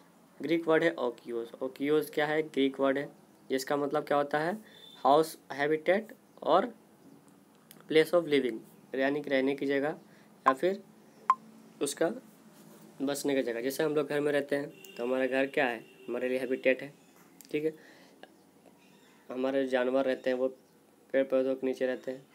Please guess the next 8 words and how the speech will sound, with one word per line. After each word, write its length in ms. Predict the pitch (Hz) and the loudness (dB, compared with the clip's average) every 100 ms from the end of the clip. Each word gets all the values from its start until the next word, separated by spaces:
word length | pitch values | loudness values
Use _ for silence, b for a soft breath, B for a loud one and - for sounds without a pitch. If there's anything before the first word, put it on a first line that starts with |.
| - | -14
ठीक 140 | - 135 | -6 -6
है। 120 | 151 - B B B _ | -6 -14 B B B _
तो 60 | - | -6
पेड़ 220 | 139 139 | 0 0
पौधा 300 | 139 135 143 | 4 2 2
क्या 200 | 143 151 | 0 0
है? 220 | 127 117 - - - - | 0 -8 -2 -2 -2 -8
उस 240 | 143 - | -8 -10